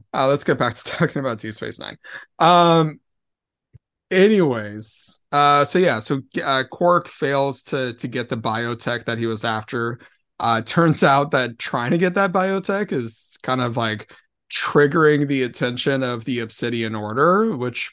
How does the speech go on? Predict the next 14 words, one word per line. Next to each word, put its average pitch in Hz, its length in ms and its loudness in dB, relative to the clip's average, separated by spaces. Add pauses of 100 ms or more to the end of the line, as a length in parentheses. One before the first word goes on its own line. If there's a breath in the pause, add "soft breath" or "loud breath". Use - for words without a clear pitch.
probably 117 640 -6
is 127 200 -2
a 131 40 2
bad 127 260 0
idea. 135 520 -2 (520 loud breath)
Um, 139 380 0 (100)
I, - 180 -6 (220)
I 220 100 6
like 285 160 4
the 262 80 4
name, 226 300 4
the 208 140 0
Obsidian 185 420 -4
Order. 208 400 0